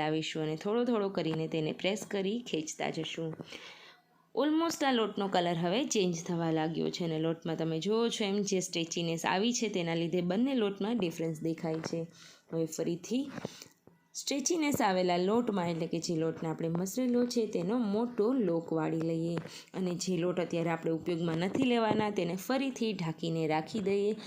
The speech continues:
જેથી કરીને તે વધારે કડક ના થાય. હવે મોટો લોક લાગ્યા બાદ આપણે તેના નાના નાના એવા લુવામાં કટ કરી લેવાનો છે. અત્યારે હું તમારી સાથે ત્રણ અલગ અલગ સાઇઝ અને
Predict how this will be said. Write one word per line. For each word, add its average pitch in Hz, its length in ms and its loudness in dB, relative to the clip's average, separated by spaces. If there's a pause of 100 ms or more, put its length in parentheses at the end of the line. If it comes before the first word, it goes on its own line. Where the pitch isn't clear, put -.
(240)
જેથી 175 300 -4
કરીને 165 320 0
તે 165 220 0
વધારે 226 340 2
કડક 214 540 0
ના 156 120 -2
થાય. 160 400 -2 (840)
હવે 185 180 2
મોટો 190 400 2
લોક 240 400 2
લાગ્યા 175 420 0
બાદ 160 280 2
આપણે 165 280 -2
તેના 190 320 2 (160)
નાના 269 400 4
નાના 190 380 2
એવા 175 220 2 (100)
લુવામાં 165 580 2
કટ 180 260 2
કરી 165 300 0
લેવાનો 160 340 0 (120)
છે. 165 180 -2 (1400)
અત્યારે 302 380 2
હું 302 140 2
તમારી 196 380 2
સાથે 202 260 2 (140)
ત્રણ 247 240 4 (100)
અલગ 196 260 2
અલગ 175 200 0 (120)
સાઇઝ 165 340 0
અને 165 120 0